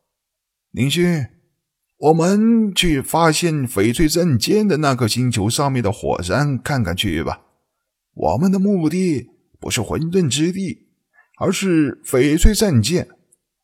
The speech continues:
老头子我只对生物感兴趣。”按照霍华德公爵提供的资料，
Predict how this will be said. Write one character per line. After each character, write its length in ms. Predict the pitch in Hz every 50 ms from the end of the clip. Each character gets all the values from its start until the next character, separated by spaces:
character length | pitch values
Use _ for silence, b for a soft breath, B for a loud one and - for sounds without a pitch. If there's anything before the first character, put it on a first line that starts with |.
| _ _ -
老 280 | - - 64 58 71 101
头 200 | 110 110 135 147
子 120 | 156 156
我 460 | 143 110 67 76 107 139 160 160 156
只 160 | 143 - 123 104
对 160 | 110 113 117
生 400 | - - - 208 220 240 247 262
物 400 | 277 277 247 165 117 92 - -
感 240 | - 98 64 - 101
兴 320 | - 95 98 104 101 92
趣。” 240 | 98 92 65 - - _ _ _ _ _ _ _ _ _ _ _ _ _ _ _ - _ _ _ _ _ _ _ _ _ _ _ _ _ _
按 240 | - 214 247 247 240
照 360 | 226 - 202 135 92 73 - -
霍 220 | - - - 180
华 180 | 170 - 131 113
德 100 | 107 95
公 220 | - 101 120 120
爵 160 | 101 90 87
提 180 | - - - 76
供 160 | - 101 98
的 80 | 87 76
资 240 | - - 87 90
料， 360 | 87 87 82 71 - - -